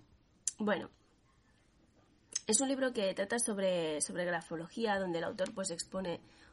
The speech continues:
una serie de, de ejercicios, ¿no?, para mejorar la letra, así también tu manera de ver la vida. Em, antes, antes, bueno, antes de, de, de hacer el método, porque esto es un método, me lo leí y puedo asegurar que, que es ágil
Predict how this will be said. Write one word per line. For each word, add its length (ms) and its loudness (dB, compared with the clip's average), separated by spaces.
una 200 2
serie 320 0
de, 480 -2
de 120 -6
ejercicios, 840 -2
¿no?, 240 0
para 200 2
mejorar 420 -2
la 120 0
letra, 400 -6
así 240 2
también 300 2
tu 80 -4
manera 380 2
de 80 -2
ver 120 -4
la 140 -4
vida. 300 -10
Em, 1000 0
antes, 1040 2
antes, 420 0
bueno, 300 0
antes 380 -2
de, 220 -4
de, 160 -8
de 200 -4
hacer 260 -8
el 160 -4
método, 380 -2
porque 160 -10
esto 160 -14
es 80 -4
un 100 -6
método, 400 -2
me 140 -4
lo 100 -2
leí 360 -2
y 80 -6
puedo 180 2
asegurar 400 -2
que, 400 -8
que 80 -6
es 160 2
ágil 420 0